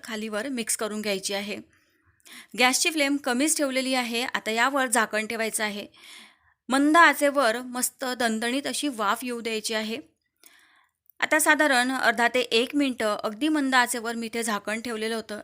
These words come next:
झाकण काढून घेतलं आणि उसळ पुन्हा खालीवर करून घ्यायची आहे. साबुदाण्याची ही उसळ तयार होण्यासाठी खूप जास्त वेळ लागत नाही.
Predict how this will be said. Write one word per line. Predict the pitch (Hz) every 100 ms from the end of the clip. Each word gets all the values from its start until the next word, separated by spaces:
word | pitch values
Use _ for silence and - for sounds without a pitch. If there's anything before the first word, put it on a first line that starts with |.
| -
झाकण | 214 208 254
काढून | 269 269 240 285
घेतलं | 302 285 226 233 214
आणि | 214 -
उसळ | 226 214
पुन्हा | 208 233 220 233
खालीवर | 233 196 185 202
करून | - 202 202
घ्यायची | 190 180 175 190
आहे. | - _ _ _ _ - _ - - -
साबुदाण्याची | 269 262 330 339 339 339
ही |
उसळ | 320 302 294 285 277 269
तयार | 247
होण्यासाठी | 247 233 - 226 226
खूप | 262 269
जास्त | 254 247 247
वेळ | 220 220 233
लागत | 220 214 208
नाही. | 208 214